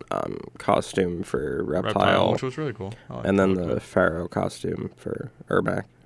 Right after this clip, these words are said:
Speaker 2: And then there was a vampiress, um,
Speaker 1: Melina.
Speaker 2: Melina,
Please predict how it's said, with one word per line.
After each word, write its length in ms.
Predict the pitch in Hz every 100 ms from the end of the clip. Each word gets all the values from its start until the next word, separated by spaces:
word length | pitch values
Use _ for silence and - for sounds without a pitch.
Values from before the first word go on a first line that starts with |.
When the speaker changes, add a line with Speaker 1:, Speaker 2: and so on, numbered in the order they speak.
| _
Speaker 2:
And 160 | 113 104
then 120 | 98
there 140 | 98 98
was 220 | 95 95
a 120 | 95
vampiress, 1200 | 90 98 95 92 104 95 92 92 - - - - - -
um, 440 | 95 92 90 90 87 -
Speaker 1:
Melina. 360 | - 53 80 55
Speaker 2:
Melina, 420 | 92 95 92 90